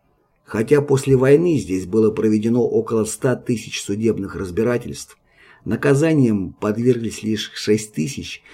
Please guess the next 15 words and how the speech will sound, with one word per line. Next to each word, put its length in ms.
четыреста 560
шестьдесят 540
пять 180
человек. 580
Приговоры 500
строгостью 580
не 40
отличались. 720
Двенадцать 520
были 200
приговорены 500
к 100
высшей 400
мере 200
наказания, 720